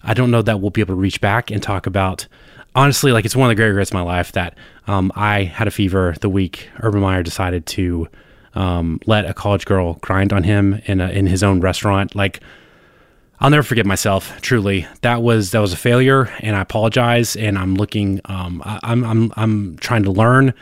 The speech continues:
I'm trying to do my research, and I'm trying to look inward and, and, you know, acknowledge the failures that I had. Um,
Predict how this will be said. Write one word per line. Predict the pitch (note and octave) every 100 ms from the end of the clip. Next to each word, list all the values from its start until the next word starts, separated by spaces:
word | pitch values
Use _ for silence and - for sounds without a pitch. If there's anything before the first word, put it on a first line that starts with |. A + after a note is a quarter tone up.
| - -
I'm | G2 G2
trying | G#2+ G2+
to | G2 F#2+ F#2+
do | F#2+ A#2
my | G#2+ G#2
research, | G2 A2 - B2 A#2+ - - - -
and | A2
I'm | G#2
trying | G#2+
to |
look | F#2+ F2+
inward | G#2 G#2+ A2+ A2
and, | G#2+ G#2+
and, | G2+ G2+ G2 -
you |
know, | G2
acknowledge | F#2 G2 G2+ G2 F#2+
the |
failures | - G2+ G2 F2
that | F2+
I | F2+
had. | A2 G#2+ G#2+ - - -
Um, | G#2+ G#2+ G2